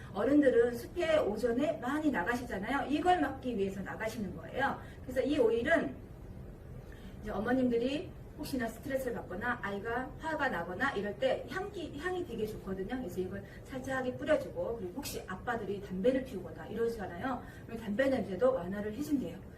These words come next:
그러니까 집안에 공기 정화가, 어, 공기 정화에 물질이 들어있으니, 어, 화장실이나 그다음 실내를, 어,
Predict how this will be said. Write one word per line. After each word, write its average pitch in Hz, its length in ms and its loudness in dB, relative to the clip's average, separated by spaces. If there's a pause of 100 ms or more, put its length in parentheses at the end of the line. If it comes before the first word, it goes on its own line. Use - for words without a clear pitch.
(140)
그러니까 - 100 -8
집안에 277 460 4
공기 262 480 0
정화가, 196 560 0 (320)
어, 180 340 -6 (140)
공기 240 260 0
정화에 208 400 2
물질이 220 480 -2
들어있으니, 214 800 -2 (280)
어, 180 160 -8
화장실이나 294 920 0
그다음 208 200 -6
실내를, 285 580 -2 (300)
어, 180 60 -10